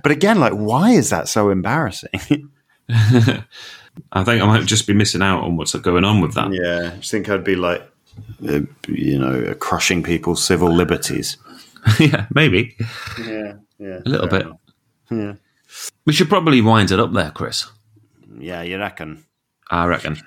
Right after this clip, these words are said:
Speaker 2: I
Speaker 1: <laughs> All right then, uh, Tom, A K A
Speaker 2: Yes.
Speaker 1: Till.
Speaker 2: Yeah, yeah, yeah.
Speaker 1: Yeah.
Speaker 2: That's me. Um,
Speaker 1: Okay,
Speaker 2: and,
Speaker 1: so we've done,
Speaker 2: um,
Speaker 1: we've done quite good work there, I think.
Speaker 2: we have done good work.
Speaker 1: Yeah,
Speaker 2: Both
Speaker 1: yeah,
Speaker 2: went
Speaker 1: yeah.
Speaker 2: in, didn't they?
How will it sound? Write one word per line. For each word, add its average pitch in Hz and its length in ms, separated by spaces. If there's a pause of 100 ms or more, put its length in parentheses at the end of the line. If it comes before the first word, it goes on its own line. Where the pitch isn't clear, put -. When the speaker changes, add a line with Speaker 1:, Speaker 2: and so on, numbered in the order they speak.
(140)
Speaker 2:
I 123 720 (180)
Speaker 1:
<laughs> - 140
All 233 120
right 185 380
then, 113 260
uh, 107 300 (120)
Tom, 113 520 (180)
A 120 140
K 120 120
A 101 100
Speaker 2:
Yes. 92 220
Speaker 1:
Till. 104 500 (300)
Speaker 2:
Yeah, 98 180
yeah, 98 160
yeah. 90 180 (380)
Speaker 1:
Yeah. 165 300 (100)
Speaker 2:
That's 98 180
me. 101 220 (640)
Um, 110 500
Speaker 1:
Okay, 98 160
Speaker 2:
and, 123 300
Speaker 1:
so - 20
we've 127 100
done, 131 220
Speaker 2:
um, 131 240
Speaker 1:
we've - 100
done 302 200
quite 185 220
good 127 160
work 117 220
there, 76 180
I 69 60
think. - 320
Speaker 2:
we 123 120
have 196 160
done 208 180
good 117 160
work. 76 200
Speaker 1:
Yeah, 170 240
Speaker 2:
Both 170 140
Speaker 1:
yeah, 170 100
Speaker 2:
went 143 120
Speaker 1:
yeah. 82 80
Speaker 2:
in, 87 120
didn't 165 200
they? 113 120